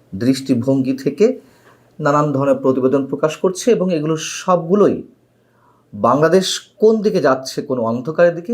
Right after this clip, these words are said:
সেসব বিষয় তুলে নিয়ে আসছে। আটলান্টিক কাউন্সিল এটি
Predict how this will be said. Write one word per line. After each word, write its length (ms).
সেসব 520
বিষয় 300
তুলে 240
নিয়ে 160
আসছে। 380
আটলান্টিক 600
কাউন্সিল 520
এটি 200